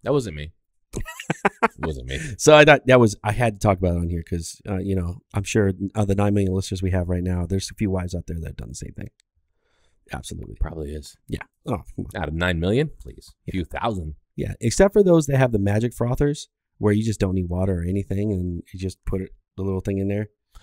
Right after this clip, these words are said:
Speaker 1: I'm not
Speaker 2: And it,
Speaker 1: participating.
Speaker 2: and it
Speaker 1: I'm not
Speaker 2: froths it up.
Speaker 1: participating in wife
Speaker 2: <laughs>
Speaker 1: bashing right now. You're not getting me.
Speaker 2: Oh,
Speaker 1: This goes
Speaker 2: man.
Speaker 1: back a couple episodes ago. You know, you want it to be nineteen sixties. You want man's
Speaker 2: Dog.
Speaker 1: rights.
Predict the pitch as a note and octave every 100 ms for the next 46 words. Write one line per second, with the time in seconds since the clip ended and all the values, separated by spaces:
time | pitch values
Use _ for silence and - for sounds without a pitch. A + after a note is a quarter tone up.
0 | - - D2+ C2+ - G#2+ G#2 - - C3+
1 | C3 D3+ C#3 A#2 C3 C3 G3 A#2 A2 B2
2 | F#2+ G2 F2+ F#2 - F2 - - F#2 F#2
3 | F2 E2 D#2 - - - - _ - E2+
4 | - F2 E2 E2 D#2 D2+ D2 - _ _
5 | - C#3+ C#3 A2+ - - E3 A2 C#3 -
6 | - C#3 E3 F#3 D#3+ A#2+ G2+ G2+ G2 F#2+
7 | F#2+ G2 G#2 G2+ G#2 G2+ G2+ G#2 - G#2+
8 | - A#2+ - A#2+ A#2 A2+ F2+ F2 F2+ D2+
9 | G2 G2 F2+ G2 G#2 - -